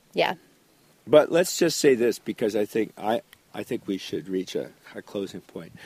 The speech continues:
Speaker 2: Wine can remind us of where the grapes grow. It can remind us of the earth. It can remind us of the soil and ask us to think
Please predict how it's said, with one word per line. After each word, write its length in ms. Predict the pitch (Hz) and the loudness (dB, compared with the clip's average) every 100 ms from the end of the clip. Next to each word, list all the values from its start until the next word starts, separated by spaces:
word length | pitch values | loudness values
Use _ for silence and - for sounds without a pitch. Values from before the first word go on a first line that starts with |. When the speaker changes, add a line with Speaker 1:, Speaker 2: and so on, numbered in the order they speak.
| - - - _ _ _ - | -20 -20 -20 _ _ _ -2
Speaker 2:
Wine 460 | 120 131 151 165 | 2 6 6 4
can 340 | 165 147 143 135 | 0 -2 0 2
remind 460 | 113 104 98 98 98 | 2 2 0 0 -2
us 220 | 95 - | -2 -6
of 140 | 101 | -4
where 140 | 101 90 | -4 -4
the 100 | 90 | -2
grapes 340 | 90 85 - | -2 -2 -4
grow. 300 | - 80 73 - | -6 -4 -6 -6
It 220 | 110 - | -6 -6
can 400 | - 139 131 139 | -6 -4 -2 0
remind 500 | 127 110 98 92 87 | -2 -2 -2 -4 -4
us 300 | 87 87 - - | -6 -8 -12 -12
of 300 | 120 98 92 | -8 -8 -6
the 140 | 101 - | -8 -6
earth. 400 | 101 82 85 - _ | -4 -4 -4 -10 _
It 160 | 117 - | -12 -8
can 240 | - 139 | -4 0
remind 340 | 135 107 104 98 | 0 0 -2 -2
us 160 | 95 | -6
of 100 | 98 | -6
the 120 | 87 | -8
soil 400 | - 117 90 87 - - - _ | -8 -6 -6 -8 -14 -20 -20 _
and 240 | 156 113 - | -4 -4 -2
ask 420 | 107 113 113 - | 0 0 0 -2
us 200 | 104 90 | -2 -2
to 140 | - 90 | -8 -12
think 480 | - 117 101 92 | -6 -2 -2 -4